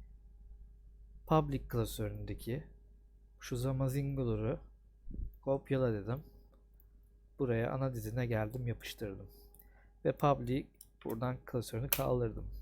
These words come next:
Bitti mi? Hayır. App klasörünün içerisinde, config klasörünün içerisinde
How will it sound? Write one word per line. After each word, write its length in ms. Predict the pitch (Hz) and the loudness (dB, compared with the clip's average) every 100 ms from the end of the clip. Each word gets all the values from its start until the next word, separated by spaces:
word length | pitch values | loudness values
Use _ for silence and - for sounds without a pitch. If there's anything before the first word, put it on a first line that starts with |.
| - - - - | -12 -16 -18 -6
Bitti 320 | 135 123 - 170 | -4 -4 0 2
mi? 240 | 151 185 - - | 2 0 -4 -4
Hayır. 420 | 131 101 - - - - - - - - - | 0 0 -2 -10 -18 -20 -20 -20 -20 -20 0
App 180 | 156 156 | 4 4
klasörünün 540 | - 160 147 131 117 110 | 4 4 4 2 0 -2
içerisinde, 720 | - 113 101 104 107 120 170 - - - - - - - - - - - | 0 2 0 -2 -2 -2 -2 -6 -16 -20 -20 -20 -20 -12 0 0 0 -2
config 400 | 120 120 - - | 0 0 -2 -2
klasörünün 500 | 131 127 - 110 104 | -2 -2 -2 -4 -4
içerisinde 720 | - 107 101 - 101 101 156 | -4 -2 -2 -6 -8 -4 -4